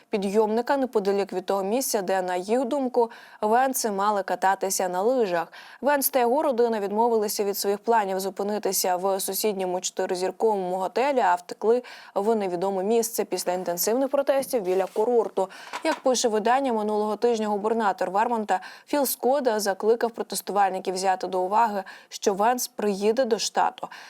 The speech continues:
Жителі Вермонта спочатку мали намір протестувати проти скорочень штатів федерального уряду,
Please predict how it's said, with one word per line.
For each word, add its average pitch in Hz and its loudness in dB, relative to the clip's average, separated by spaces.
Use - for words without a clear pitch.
Жителі 269 2
Вермонта 240 2
спочатку 233 0
мали 202 2
намір 196 0
протестувати - 0
проти - -6
скорочень 196 -2
штатів 190 0
федерального 196 0
уряду, 277 2